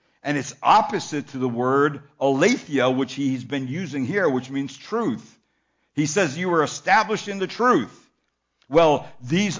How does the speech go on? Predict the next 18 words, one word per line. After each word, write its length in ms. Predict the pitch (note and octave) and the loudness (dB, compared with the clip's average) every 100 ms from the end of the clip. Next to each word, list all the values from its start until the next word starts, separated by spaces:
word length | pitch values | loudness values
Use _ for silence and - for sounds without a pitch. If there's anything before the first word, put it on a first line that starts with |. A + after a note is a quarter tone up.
| - | 4
other 260 | G#3 G#3+ | 4 4
things 360 | - E3 D#3 C3+ | 0 0 0 2
are 80 | C3 | 2
not 260 | C3+ C3+ | 4 4
established 640 | - - C3+ A#2+ B2 A2+ B2+ | 2 -2 -2 -2 -2 -6 -6
in 100 | B2 | -6
any 220 | A#2+ A#2+ | -4 -6
truth. 420 | - C#3 C#3+ B2+ | -6 -4 -4 -4
They 100 | A#2+ | -4
have 180 | A2+ G#2+ | -4 -2
no 100 | A2 | -6
foundation. 640 | - A2 G#2 C3 C3+ B2+ A#2+ | -6 -8 -4 -2 -2 -4 -2
They 100 | A2 | -2
have 180 | G#2 | -2
no 180 | G#2+ G#2+ | -4 -4
authority. 640 | G#2 - C#3 C#3 C3+ C3+ C3 - _ | -6 -2 0 0 0 -2 -2 -12 _
They 160 | A#2+ A#2 | -2 0
have 320 | A#2+ A2 | 0 -2